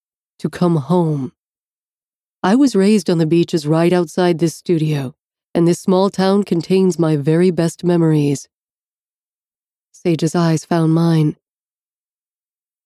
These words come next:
"I fell in love here. That kind of soulmate love that only happens once in a life. Being here, with all of you,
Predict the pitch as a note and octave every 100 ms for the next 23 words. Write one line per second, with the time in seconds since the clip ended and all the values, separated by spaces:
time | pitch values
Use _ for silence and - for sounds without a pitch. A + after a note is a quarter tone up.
0 | _ - D#3 - D#3+ D#3 D3+ D#3+ D#3 E3+
1 | D3+ D3 - _ _ _ _ _ _ _
2 | - F3+ - - G3 F#3 C3+ - F3 F3+
3 | F3+ F3 F3+ E3 E3 D#3+ D3+ D#3+ D#3 F3+
4 | G#3+ D#3+ F#3 F#3 E3 C#3+ E3 G3 - G3+
5 | F3+ D#3+ C#3+ - _ _ _ _ _ _
6 | _ _ _ _ _ D#3 D#3 D3+ C#3 E3
7 | E3+ F#3+ - _ _ _ _ _ _ -
8 | D#3 D3+ E3 G3 G3 G3 D#3+ C3